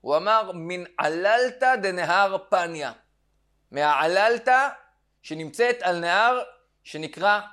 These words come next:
פניה. מה זה עללתא? זאת הייתה השאלה כעת. שלחה רבא לקמי דרבו רב יוסף, הוא שאל,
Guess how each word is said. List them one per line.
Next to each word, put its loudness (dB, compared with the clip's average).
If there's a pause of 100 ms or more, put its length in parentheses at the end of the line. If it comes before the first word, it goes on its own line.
פניה. 0 (2000)
מה 4
זה 2
עללתא? 4 (720)
זאת -4
הייתה 2
השאלה 2
כעת. 0 (3250)
שלחה 2
רבא 0 (560)
לקמי -2
דרבו 2
רב 4
יוסף, 2
הוא -14
שאל, 4